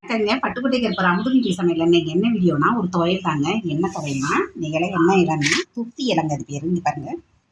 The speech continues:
பாட்டு மாதிரி இருக்கும். இங்க பாருங்க, விளிம்பெல்லாம் அப்படி இருக்கும். இது வந்துங்க, இப்பதான் மழை பெய்யுது எங்க சைடு. அஹ், அப்படியே காட்டு பகுதியில தான் இது இருக்கும்.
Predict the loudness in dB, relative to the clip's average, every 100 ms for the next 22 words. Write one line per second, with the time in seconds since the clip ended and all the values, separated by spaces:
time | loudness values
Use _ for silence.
0 | _ _ _ _ -4 -2 -2 -2 -2 0
1 | -2 -2 0 0 -2 _ _ _ -6 -2
2 | 0 0 -4 _ _ _ _ _ _ _
3 | _ _ _ _ -2 2 2 2 2 0
4 | -2 -4 -4 -10 -14 _ _ _ _ _
5 | _ _ _ _ _ _ _ _ _ _
6 | _ _ _ _ _ _ _ -16 -14 -14
7 | -16 _ _ _ _ -12 -12 -12 _ -6
8 | -4 -2 0 2 0 -4 -2 2 2 4
9 | 2 2 2 2 2 2 2 2 0 0
10 | 2 2 4 2 2 -2 _ _ _ _
11 | -4 2 4 4 4 2 2 0 0 0
12 | 0 0 2 4 4 4 4 4 2 0
13 | -2 0